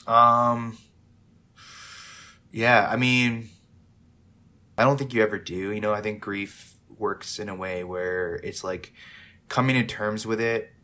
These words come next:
If, if that means, like, just, like, the acceptance that he's dead, yeah, of course we have. I mean, that's just, like, that's just biological. I mean, it's like his body is no longer here and moving, therefore, you know. Um, but coming to terms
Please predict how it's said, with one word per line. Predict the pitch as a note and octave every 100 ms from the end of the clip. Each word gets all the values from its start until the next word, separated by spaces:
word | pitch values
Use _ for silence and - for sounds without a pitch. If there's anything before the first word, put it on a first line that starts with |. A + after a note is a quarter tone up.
| -
If, | B2+
if | D3+ D3
that | F3
means, | F3+ F3+ C#3+
like, | C3+ C3
just, | - C3+ -
like, | A#2 G#2+ -
the | - G#2
acceptance | - - G#2 - A2+ G#2+
that | G2+
he's | F#2+ F#2
dead, | - F2 A2+ -
yeah, | A#3+ -
of | -
course | - D#3+ -
we | - F#2
have. | G#2+ G2 F#2+
I |
mean, | G2+ G2
that's | A2 G#2+
just, | A2 - - - - - -
like, | G#2
that's | G#2+ -
just | G#2+ -
biological. | - F#2 E2+ B2+ - - F2+
I | F#2
mean, | F2+ F2+
it's | F2+ F#2+
like | F2+
his | G#2 G2
body | - G2 G2 G2
is | F#2+
no | G#2+
longer | G2 G2 G2 F2+
here | G#2 G#2 G#2+
and | G2+
moving, | F#2+ G2+ A2 C#3
therefore, | G2 F#2+ - F#2+ G2+ - - - - _
you | G2+
know. | F#2 G2 C3+ - - - - _
Um, | G2 G#2 G#2 G2+ F#2+ E2+ C#2+ -
but | - G2 F2+ - - _ _ _ _ _
coming | - A#2+ A#2 G#2+
to |
terms | E2 - A2 B2 G3 B3 - -